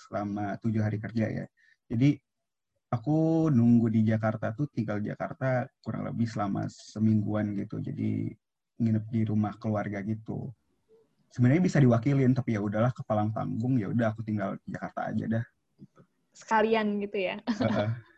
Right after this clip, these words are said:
Speaker 2: <laughs> Oke. Nah, eh, tadi kan sempat mention juga kalau misalnya udah sempat kuliah S satu di Unsri gitu kan.
Speaker 1: Mm-hmm.
Speaker 2: Tapi di lain sisi juga,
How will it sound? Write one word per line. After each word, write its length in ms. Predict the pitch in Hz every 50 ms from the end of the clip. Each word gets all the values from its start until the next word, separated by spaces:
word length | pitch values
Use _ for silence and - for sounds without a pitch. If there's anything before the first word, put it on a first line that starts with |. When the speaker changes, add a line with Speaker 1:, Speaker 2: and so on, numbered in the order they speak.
| - -
Speaker 2:
<laughs> 880 | - - - - 403 392 403 415 427 440 440 453 415 349 - - 247 247
Oke. 400 | 240 - 233 220 202 202 - - 302 302 294 -
Nah, 160 | 254 262 262 - - - - _ -
eh, 1400 | - 277 285 285 285 285 277 277 277 277 277 277 277 277 269 269 277 277 277 269 262 262 254 262 254 247 247 254 262 269 - _ _ _ _ _ _ _ _ _ _
tadi 180 | - 254 240 254
kan 160 | 339 349 359 349
sempat 340 | - 277 262 262 - 262 -
mention 300 | 262 254 269 269 277 247
juga 320 | 202 208 208 254 - -
kalau 320 | - 233 233 226 - - 220
misalnya 880 | 226 233 214 - - 226 220 220 214 220 233 254 277 285 277 277 - - - _ -
udah 320 | - 226 220 208 208 208
sempat 380 | 202 - 220 214 214 240 220 _
kuliah 480 | - 214 208 208 214 220 214 220 226 220 -
S 160 | 220 208 208
satu 240 | - 208 208 - 233
di 160 | 214 202 -
Unsri 480 | 208 208 202 - - 233 220 196 - - _
gitu 180 | - 185 185 190 -
kan. 240 | - 175 170 175 196 196 _ _ _ -
Speaker 1:
Mm-hmm. 480 | 120 113 110 110 107 101 101 104 110
Speaker 2:
Tapi 400 | - 226 220 285 294 294 208 202
di 100 | 202 202
lain 220 | 196 196 202 208 208
sisi 400 | 214 220 208 - 277 302 285 202
juga, 640 | 202 208 196 196 196 202 208 208 208 208 214 -